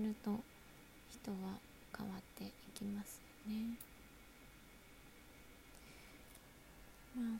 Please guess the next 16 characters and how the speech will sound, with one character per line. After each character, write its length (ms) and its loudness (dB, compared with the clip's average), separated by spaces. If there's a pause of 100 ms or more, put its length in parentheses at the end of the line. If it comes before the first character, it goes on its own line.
最 240 6
近 260 6
の 120 10
イ 60 8
メ 240 10
ト 180 4
レ 180 10
は、 260 8 (1600)
そ 60 4
の 320 8 (400)
壁 280 4
紙 420 8
を 40 10
見 220 10 (180)
て 80 2
っ 20 4